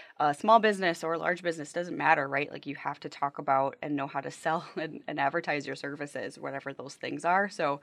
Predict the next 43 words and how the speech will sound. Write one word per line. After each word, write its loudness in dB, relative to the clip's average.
I 10
am 2
a -10
very 2
indecisive -4
person, -2
and -4
so -4
this -2
was -4
the, 0
a 4
good 0
decision -2
for -2
me, 0
knowing 0
I 0
still -6
didn't -8
know -2
what 4
I 4
wanted 0
to -10
do -2
<laughs> 2
when 2
I 6
wanted 4
to 0
grow 2
up, 2
but 2
it -4
was -8
very -4
relevant 6
and -2
useful -2
no -6
matter -6
what. -2